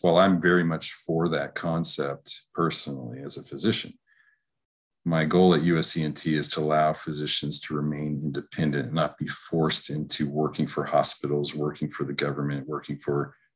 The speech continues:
the insurance companies, or selling their practice against their will. So U S E N T, the name is really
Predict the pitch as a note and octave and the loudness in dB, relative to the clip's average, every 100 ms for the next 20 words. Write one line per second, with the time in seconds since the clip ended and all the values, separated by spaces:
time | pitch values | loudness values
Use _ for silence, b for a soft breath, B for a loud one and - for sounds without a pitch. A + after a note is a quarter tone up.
0 | _ D2+ D2 - E2+ D#2+ - D#2+ - D#2+ | _ -4 0 2 2 2 2 -2 0 0
1 | E2 D#2 C#2+ C#2+ - D2 D2 C#2 B1 - | 0 0 0 2 2 2 0 -6 -6 -4
2 | A#1+ - D2+ - C#2 C#2+ - - - - | -4 -4 -2 -2 -2 -4 -4 -4 -12 -16
3 | - _ _ _ _ _ _ - B B | -20 _ _ _ _ _ _ -16 B B
4 | B - F2 F#2+ B2 A2+ - G2+ F#2 F2+ | B 2 6 8 10 8 8 8 8 6
5 | F2 D#2+ D2 D2 D2+ D#2 D#2 D#2 C#2+ - | 2 2 2 -2 0 0 0 -2 -2 -4
6 | D#2 D#2 D#2 D2+ C#2+ | 0 2 2 2 0